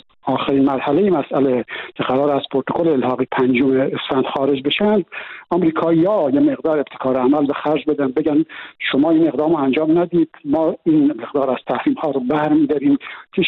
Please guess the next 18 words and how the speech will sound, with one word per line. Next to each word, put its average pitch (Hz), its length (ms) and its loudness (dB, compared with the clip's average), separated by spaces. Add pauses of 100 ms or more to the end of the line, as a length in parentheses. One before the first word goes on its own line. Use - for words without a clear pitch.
(140)
شاید 202 360 0
به 156 60 0
لحاظ 156 260 0 (200)
غیرتی 143 480 0
و 170 60 2
این 139 200 2
مسائل 147 320 0
هم 151 100 0
که 139 120 -2 (140)
شده 139 240 0
آقای 139 220 0
خامنه 131 400 0
ای 147 120 2
راضی 135 280 -2
بشه 151 260 -2
که - 80 -2
به 127 160 -2
اصطلاح 139 280 -2